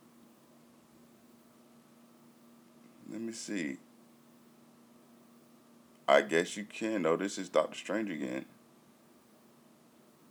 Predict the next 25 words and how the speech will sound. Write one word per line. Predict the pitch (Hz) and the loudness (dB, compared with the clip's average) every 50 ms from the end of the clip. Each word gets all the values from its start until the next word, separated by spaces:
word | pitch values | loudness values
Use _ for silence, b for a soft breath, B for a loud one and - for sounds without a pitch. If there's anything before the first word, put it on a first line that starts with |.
| - - | -20 -18
This | 50 - - | -16 -14 -12
is | 82 - | -12 -8
Doctor | - - - - - | -6 -6 -6 -6 -8
Strange | - - - 87 85 - - | -12 -10 -8 -8 -8 -10 -10
again. | - - - - - - - - - - | -12 -14 -16 -18 -20 -20 -20 -8 -2 2
I, | 78 82 78 - | 2 4 4 4
I'm | - 85 82 71 64 - | 4 4 4 2 0 -4
trying | - - 101 87 104 107 | -4 -2 0 0 2 2
to | 90 | 2
watch | 73 69 76 85 85 - | 4 4 4 4 4 0
it, | - - | -4 0
guys, | 60 62 65 65 62 62 - - - - - | 2 4 6 6 4 2 0 -6 -10 -4 0
but | 65 64 64 - b b b b b b b | 2 2 2 0 b b b b b b b
'cause | - 90 87 | 2 8 10
I | 87 87 | 10 10
know | 87 90 98 101 104 98 90 - | 12 10 10 10 10 8 6 2
the | - - 98 92 87 85 80 73 71 | 0 0 2 4 6 6 6 4 2
Spider-Man | - - - - 85 87 87 87 85 85 82 80 76 | -2 0 6 8 10 10 10 8 6 6 6 6 4
ties | - - - 82 82 80 76 - | 2 6 8 10 10 10 8 6
into | - 78 - - 87 | 2 -2 -2 -2 2
Doctor | - 80 71 - 80 | 6 8 8 8 6
Strange, | 78 - - 85 87 87 76 | 2 -4 -2 0 0 0 0
into | 73 85 82 - 85 | -2 -4 -6 -6 -4
the | 85 | -2
multiverse. | 90 90 92 90 101 98 90 95 95 95 95 95 | 0 0 0 0 -4 -4 -2 0 0 0 0 -2